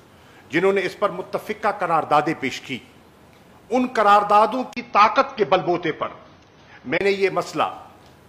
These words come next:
वहां सेक्रेटरी जनरल के साथ और सदर के साथ उठाया और मैंने कहा कि आप देखें, सितम ज़रीफ़ी तो देखें, कि मुमासलत तो देखें। चिंगारी वहां भी है, चिंगारी वहां भी है।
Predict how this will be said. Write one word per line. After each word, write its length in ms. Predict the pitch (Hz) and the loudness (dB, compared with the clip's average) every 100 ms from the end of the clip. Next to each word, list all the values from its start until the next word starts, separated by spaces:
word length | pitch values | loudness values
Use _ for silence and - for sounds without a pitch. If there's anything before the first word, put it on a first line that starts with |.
| - | -20
वहां 300 | 117 156 170 | -2 0 0
सेक्रेटरी 320 | 160 170 - 123 | -2 -8 -8 -2
जनरल 200 | 165 185 | 0 0
के 120 | 185 | -2
साथ 880 | 175 170 143 - - - - - - | 0 0 -2 -14 -20 -20 -20 -14 -12
और 80 | - | -6
सदर 240 | 156 185 | -4 -4
के 100 | 156 | -4
साथ 300 | 160 170 - | -4 -4 -4
उठाया 440 | 139 131 131 180 - - - - - - - - | -2 0 0 -2 -6 -20 -20 -20 -20 -20 -12 0
और 160 | 165 | 0
मैंने 200 | 175 208 220 | 2 -2 0
कहा 260 | 202 208 | 2 2
कि 160 | 233 220 | 0 2
आप 220 | 185 202 190 | 4 4 2
देखें, 240 | 208 262 | 0 0
सितम 320 | - 233 240 | 0 0 2
ज़रीफ़ी 380 | 202 208 233 262 | 2 0 0 -4
तो 80 | 226 | -2
देखें, 360 | 175 214 247 165 - - - - - - - - - - - - - - - - - - - | 0 2 0 -4 -8 -20 -20 -20 -20 -20 -20 -20 -20 -20 -20 -20 -20 -20 -20 -20 -20 -20 -12
कि 80 | 165 | -8
मुमासलत 520 | 160 151 143 139 214 - | -6 -2 -2 -2 -14 -12
तो 60 | |
देखें। 320 | 120 123 - 165 - - - - - - - - - - - - - - | -10 -10 -12 -18 -20 -20 -20 -20 -20 -20 -20 -20 -20 -20 -20 -20 -16 -10
चिंगारी 420 | 170 156 170 202 | -2 0 0 -2
वहां 260 | 147 135 185 | -4 -6 -8
भी 160 | 226 | -8
है, 140 | 190 226 | -6 -8
चिंगारी 420 | 226 165 151 165 | -8 -6 -6 -8
वहां 240 | 139 127 156 | -12 -12 -12
भी 160 | 139 | -14
है। 80 | 98 | -14